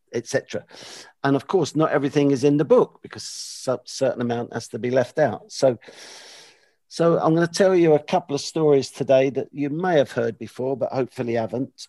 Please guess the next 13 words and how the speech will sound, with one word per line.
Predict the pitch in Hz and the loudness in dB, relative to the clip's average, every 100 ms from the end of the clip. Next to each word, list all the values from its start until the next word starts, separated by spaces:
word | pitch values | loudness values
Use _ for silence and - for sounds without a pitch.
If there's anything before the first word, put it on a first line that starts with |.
| _ | _
And, | 131 131 127 123 | -4 -2 -2 0
um, | 127 127 123 - - - - - _ _ - _ - | 0 0 -4 -12 -18 -18 -18 -20 _ _ -20 _ -20
so | - 190 175 165 170 _ _ | -2 4 4 4 -4 _ _
Spurs | - - 226 240 233 | -16 -4 2 2 2
didn't | - 208 185 165 | 2 2 2 -2
enter | 170 160 - 147 139 - _ _ _ | 0 0 0 2 2 -2 _ _ _
the | 143 139 | 0 2
original | 135 156 - 127 113 110 104 _ _ _ _ _ _ _ _ _ | 0 -4 -4 -6 -6 -10 -16 _ _ _ _ _ _ _ _ _
League | 123 123 - | -4 -4 -4
Cup, | - 98 - _ _ _ _ _ _ | -6 -6 -6 _ _ _ _ _ _
Football | - - 135 - 123 | -14 -6 -6 -6 -6
League | 113 113 85 - | -4 -6 -8 -12
Cup. | - 92 - | -8 -8 -10